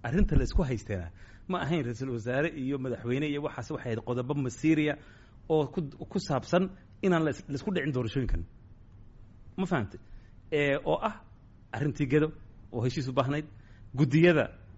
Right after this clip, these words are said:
oo, ee, in, in dib looga noqdo ahayd, arrinta Somaliland oo the elephant in the room ah oo, yacni, toddoba iyo konton xildhibaan ah.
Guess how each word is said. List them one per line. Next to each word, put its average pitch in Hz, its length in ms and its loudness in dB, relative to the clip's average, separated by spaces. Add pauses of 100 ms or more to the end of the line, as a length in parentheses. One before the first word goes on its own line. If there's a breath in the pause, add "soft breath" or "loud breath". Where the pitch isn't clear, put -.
(160)
oo, 156 420 6
ee, 127 440 2
in, 147 240 2
in 139 200 -2
dib 151 120 4
looga 143 200 6
noqdo 139 260 4
ahayd, 147 260 0 (360 soft breath)
arrinta 226 260 4
Somaliland 190 560 4 (260)
oo 143 80 -2
the 139 140 -4
elephant 185 280 4
in 180 80 2
the 160 80 4
room 170 180 4
ah 160 120 6
oo, 165 240 4 (360 loud breath)
yacni, 147 440 4
toddoba 160 420 4
iyo 180 240 2
konton 226 400 6
xildhibaan 147 520 4
ah. 107 100 -8